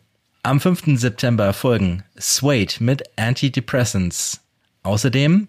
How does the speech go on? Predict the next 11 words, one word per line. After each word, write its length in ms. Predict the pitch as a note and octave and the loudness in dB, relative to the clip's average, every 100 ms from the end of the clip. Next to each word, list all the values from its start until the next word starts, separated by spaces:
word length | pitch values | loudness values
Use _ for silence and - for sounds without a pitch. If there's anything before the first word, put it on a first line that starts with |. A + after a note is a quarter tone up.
| _ | _
Big 260 | - B2+ - | -4 -2 0
Thief 560 | B2+ C#3 G#3+ - - - | 0 0 -2 -6 -16 -10
mit 440 | G2+ G#2+ A2 - - | -4 -4 -4 -10 -4
Double 260 | G#2+ G#2 B2 | -2 0 -2
Infinity, 760 | B2+ - B2 A#2+ - B2+ C3 C#3+ _ _ _ _ | -2 -2 0 0 0 0 0 -4 _ _ _ _
David 340 | A#2+ A2 A2 | 0 0 0
Byrne, 420 | A2+ G#2+ A#2 F3 A3 _ _ _ _ - | 0 0 2 0 -2 _ _ _ _ -2
Who 140 | D3+ F3+ | 2 2
is 120 | - | 2
the 80 | C3+ | -2
Sky 440 | - G2+ F#2+ C3+ | -2 0 0 0